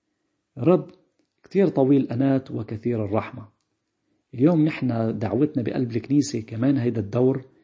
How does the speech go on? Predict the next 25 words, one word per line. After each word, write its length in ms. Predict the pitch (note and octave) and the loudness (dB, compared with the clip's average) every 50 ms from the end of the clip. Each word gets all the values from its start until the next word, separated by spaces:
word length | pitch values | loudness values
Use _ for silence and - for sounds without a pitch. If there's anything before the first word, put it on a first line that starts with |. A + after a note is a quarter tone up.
| _ _ _ _ - | _ _ _ _ -12
إنه 220 | B2 A2 A2 A2+ A2+ | -8 -6 -4 -2 2
نعطي 540 | B2+ D3+ D3 C3+ - - A#2+ A2+ A#2 - - | 4 4 4 4 0 -2 -2 -2 -2 -4 -6
شي 240 | - - C3 B2+ | -8 -4 -2 -2
مهم 380 | A#2+ G#2+ G#2+ D3 E3 C#3 A2 G#2 - _ _ _ _ _ _ _ _ - | -2 0 0 2 2 2 0 -2 -8 _ _ _ _ _ _ _ _ -18
بحياتنا، 520 | - - - A2 A#2 A2+ A2+ - G#2 G2+ - _ _ _ _ _ _ _ _ - | -12 -6 -4 -2 -2 -4 -4 -8 -14 -14 -16 _ _ _ _ _ _ _ _ -8
إنه 440 | D3 A2+ A2+ A2+ A2+ A2 G#2 G#2 - - _ _ _ _ _ - | -4 -2 0 0 0 0 -2 -4 -10 -18 _ _ _ _ _ -16
الأشخاص 480 | - A2+ - - - A#2+ B2+ - - | -16 -14 -12 -8 -4 -4 -4 -2 0
يلي 160 | C3+ C3 C#3 | 0 0 2
هن 180 | C3+ C#3 D3+ C#3+ | 2 4 4 4
بعاد، 380 | A#2 - G#2+ B2 C3 C3 B2 A#2+ - - _ - E3+ D3 - - - | 2 0 -2 0 0 0 -2 -4 -8 -20 _ -18 -16 -16 -16 -14 -10
قلن 300 | C3 A2+ A2+ A#2 B2 A#2+ | -8 -6 -4 -4 -4 -4
في 180 | A2+ - - B2 | -4 -6 -6 -2
معكن 360 | A#2+ B2 B2 A#2 - B2+ A2 | -2 0 0 0 -2 -4 -4
فرصة، 520 | G#2 - D#3 E3 E3 D#3+ - A#2+ G#2+ G2 - _ _ - | -2 2 2 2 2 2 -4 -8 -8 -8 -14 _ _ -20
اتعرفوا 640 | - G#2 - G2 G#2 C3+ C#4 - G3+ F3 B2+ - C3 | -18 -10 -4 2 2 4 4 6 4 4 4 4 2
على 160 | A2+ A2 A2 | 2 2 2
الرب 260 | A2 A2 A2+ G#2+ G#2 G#2 | 0 0 0 -2 0 -2
يسوع، 420 | A2 G#2 - - A2+ G2+ G2 - - _ _ _ _ _ _ - - | -2 -2 -2 -2 -4 -4 -4 -6 -14 _ _ _ _ _ _ -16 -14
اتعرفوا 580 | A2+ - G#2 A2 D3+ E3 E3+ E3 D#3 - B2 | -6 -4 0 0 2 4 4 4 4 2 0
على 160 | A2 A#2 A#2 A2 | 0 0 -2 -2
محبته، 560 | G2+ - - - - - - - - G#2+ G2+ - _ _ _ _ _ _ _ - | -4 -4 -2 -4 -4 -4 -8 -18 -18 -18 -18 -18 _ _ _ _ _ _ _ -12
اتعرفوا 600 | G#2+ - G2 G#2 C#3+ F3 E3+ E3+ D#3+ - - A#2+ | -8 -6 -2 2 2 4 4 4 2 2 -2 -2
على 260 | G2+ A2+ A#2+ A#2+ A2+ | -2 0 -2 -2 -4
طول 240 | A2+ B2+ C3 C3 B2 | -2 -2 -2 0 0
أناته. 440 | A#2 A2 G#2 B2 B2 A2+ - A2 | -2 -2 -2 -2 -2 -4 -6 -10